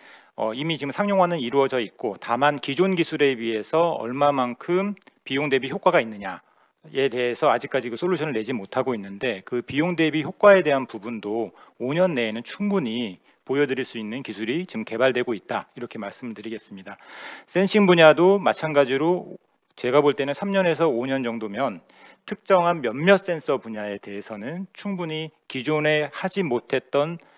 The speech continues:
어, 계측을 할 수 있는, 센싱을 할 수 있는 분야들을, 어, 내보여 줄 수 있다라고 좀 그 생각을 하고 있습니다.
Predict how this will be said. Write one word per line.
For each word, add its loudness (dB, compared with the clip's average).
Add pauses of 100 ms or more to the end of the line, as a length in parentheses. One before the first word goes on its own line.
(240)
어, -4
계측을 -4
할 -6
수 -10
있는, -8
센싱을 -6
할 0
수 -10
있는 -6
분야들을, -6 (280)
어, -4
내보여 4
줄 -6
수 -8
있다라고 -8
좀 -10 (180)
그 -16
생각을 -2
하고 2
있습니다. -12